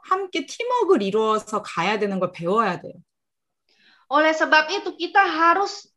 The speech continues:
Speaker 2: tahu benar-benar apakah Atomy itu, apa arti dari, eh, bisnis Atomy ini, dan dari situ kita harus bisa membentuk, eh, teamwork, mengumpulkan orang-orang ini untuk menjadi teamwork dan bisa bekerja sama bersama-sama.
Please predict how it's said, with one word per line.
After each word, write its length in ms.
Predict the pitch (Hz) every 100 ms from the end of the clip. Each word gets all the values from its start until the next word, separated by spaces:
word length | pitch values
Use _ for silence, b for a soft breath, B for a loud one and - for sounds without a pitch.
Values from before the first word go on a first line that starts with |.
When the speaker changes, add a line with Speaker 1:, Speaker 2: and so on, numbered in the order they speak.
| _
Speaker 2:
tahu 540 | 294 302 311 359 269 247
benar-benar 640 | 269 254 240 262 262 -
apakah 560 | 311 - 339 359 381 -
Atomy 640 | 302 262 269 269 - 247
itu, 400 | - 240 196 190 -
apa 220 | 254 - - 247
arti 300 | 247 320 311
dari, 400 | 214 220 320 320
eh, 320 | 214 214 214 208 B B _ _
bisnis 320 | 247 233 262
Atomy 560 | 220 247 247 233 220 220
ini, 400 | 226 349 349 240
dan 240 | 262 262
dari 240 | 247 254 254
situ 320 | 277 349 370
kita 220 | 330 339
harus 400 | 302 294 349 277
bisa 320 | 269 302 - 330
membentuk, 840 | 302 254 254 269 254 - 381 - -
eh, 240 | 240 247 -
teamwork, 560 | 320 311 302 277 - _ b b b
mengumpulkan 720 | 220 262 294 285 294 302 349 302
orang-orang 640 | 277 262 262 262 247 247
ini 160 | 262 339
untuk 240 | 294 359
menjadi 480 | 262 254 220 214 285 294
teamwork 400 | 240 233 294 -
dan 240 | 254 262
bisa 400 | 233 233 - 285
bekerja 400 | 254 247 220 233
sama 320 | 233 226 247 226
bersama-sama. 1040 | - - - 220 220 202 214 208 170